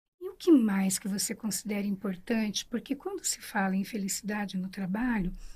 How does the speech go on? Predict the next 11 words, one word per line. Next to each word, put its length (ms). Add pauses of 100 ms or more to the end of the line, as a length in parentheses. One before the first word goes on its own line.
(320)
nós 280
temos 400
dois 340
ângulos, 480
né? 200 (360)
O 80
papel 440
da 80
felicidade 720
do 120
trabalho 540